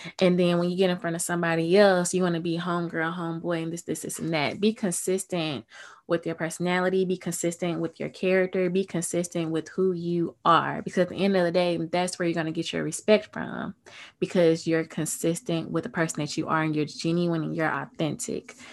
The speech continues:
So that is something huge I wanted to talk about, um, on this part one, 'cause that's been something that I've learned really in, within this podcast industry. <laughs> All right. So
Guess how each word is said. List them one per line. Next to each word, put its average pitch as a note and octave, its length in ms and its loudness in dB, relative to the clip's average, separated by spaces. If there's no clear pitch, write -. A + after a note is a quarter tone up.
So D#3+ 580 4
that F3+ 240 4
is D#3+ 200 0
something E3+ 380 -2
huge G#3 480 2
I E3 120 0
wanted E3+ 220 -2
to D#3 80 -10
talk D#3+ 260 -2
about, D3 680 -2
um, C3+ 560 -4
on G3+ 340 8
this E3 180 2
part - 380 0
one, D3+ 460 -2
'cause F3 160 0
that's F3+ 240 2
been E3+ 160 -2
something E3 840 -2
that D3+ 200 -6
I've F3 380 2
learned C#3+ 640 -6
really D#3+ 600 2
in, D3+ 160 -2
within D#3 280 -2
this D3 120 -4
podcast D3 540 -4
industry. - 560 -4
<laughs> - 1500 0
All G3 140 12
right. E3+ 300 6
So F#3+ 500 10